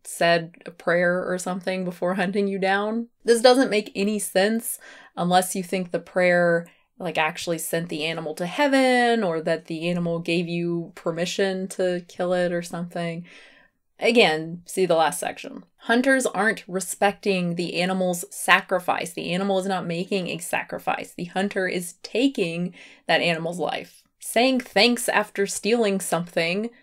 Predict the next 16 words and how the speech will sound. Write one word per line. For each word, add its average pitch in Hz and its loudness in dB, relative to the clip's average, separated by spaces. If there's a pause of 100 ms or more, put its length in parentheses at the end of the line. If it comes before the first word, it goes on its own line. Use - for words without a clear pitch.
something 202 -2
that 190 0
wasn't 202 4
yours 196 2
to 208 -4
begin 175 0
with, 165 2
and 175 0
then 175 0
prete-, 208 -2
pretending 254 4
that 240 4
it - 0
wasn't 233 4
stealing, 202 0 (640)
it - -8